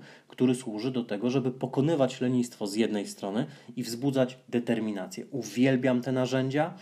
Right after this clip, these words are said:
stosuję je regularnie.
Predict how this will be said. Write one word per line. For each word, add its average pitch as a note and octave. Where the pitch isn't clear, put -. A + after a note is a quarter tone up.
stosuję C#3
je B2+
regularnie. B2+